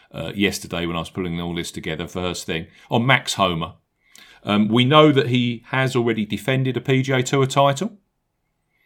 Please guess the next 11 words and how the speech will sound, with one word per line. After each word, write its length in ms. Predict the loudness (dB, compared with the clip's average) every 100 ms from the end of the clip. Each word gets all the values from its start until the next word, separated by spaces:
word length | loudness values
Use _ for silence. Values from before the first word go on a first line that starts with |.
| _ _ _ _ _ _ _ _ _ _ _ _ _ _ _ _ _ 0
And 420 | 4 4 2 -2 _ -12
he 540 | -4 0 0 0 -4 _ _ -8
is 160 | -8
just 420 | -4 -2 -2 -4 -12 -8
absolutely 1120 | -6 -8 -8 -6 -2 0 2 0 -4 -14 -10
made 440 | -4 0 0 -2
for 120 | -6 -6
this 180 | -6
type 300 | -6 -6 -6
of 120 | -10 -4
golf. 300 | -2 -2